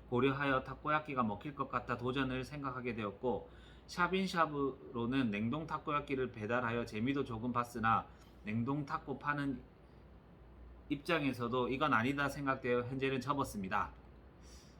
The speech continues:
어, 일단은 제가 <laughs> 상권이 좋네요.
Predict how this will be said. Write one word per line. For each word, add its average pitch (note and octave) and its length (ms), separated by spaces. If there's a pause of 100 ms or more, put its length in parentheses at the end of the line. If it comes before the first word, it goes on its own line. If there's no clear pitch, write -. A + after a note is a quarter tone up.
(260)
어, - 520 (760)
일단은 A#2+ 680 (800)
제가 A#2 220
<laughs> A2+ 60 (2750)
상권이 G3+ 400
좋네요. G#2 520